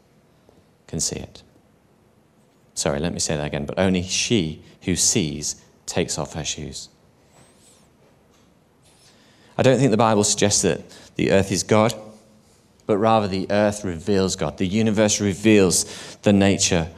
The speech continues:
of God, and a universe lovingly created by God. And I want just you to consider this, that think of a work of art, a sculpture, a painting, you know, an incredible piece of architecture. Just think of a, a wonderful piece of music.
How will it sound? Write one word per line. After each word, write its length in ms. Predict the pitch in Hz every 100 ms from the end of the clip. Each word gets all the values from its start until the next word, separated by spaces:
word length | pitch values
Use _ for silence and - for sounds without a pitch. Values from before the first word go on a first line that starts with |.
| - -
of 180 | 87
God, 340 | - 85 78 78 - -
and 140 | 90 98
a 20 |
universe 540 | 92 113 101 104 -
lovingly 420 | 104 104 101 101
created 540 | 98 104 92 87 90 -
by 160 | 80
God. 320 | 73 73 67 - - - - - -
And 140 | - 131
I 120 | 147
want 220 | 165 196
just 240 | 170 160 135
you 120 | 131
to 120 | -
consider 380 | 120 104 113 104
this, 220 | 101 -
that 180 | 104 -
think 380 | - - 180 190
of 80 |
a 100 | 160
work 300 | 131 123 117
of 100 | 101
art, 320 | 101 87 71 -
a 80 | 98
sculpture, 640 | - 135 117 - 92 - - - _ _ _ _ _ -
a 80 | 104
painting, 600 | - 120 113 98 71 - - _ _ _ _ _ _ _ 117
you 100 | 117
know, 60 |
an 80 | 117
incredible 580 | 117 - 135 120 117 110
piece 380 | - 127 113 110
of 100 | -
architecture. 600 | 107 104 104 - 85 -
Just 220 | 90 160
think 220 | - 175 180
of 200 | 139 - - - - - -
a, 260 | - - 104 -
a 100 | 131
wonderful 420 | 135 135 131 123
piece 300 | 139 113 104
of 160 | 90
music. 680 | 98 95 87 - - - -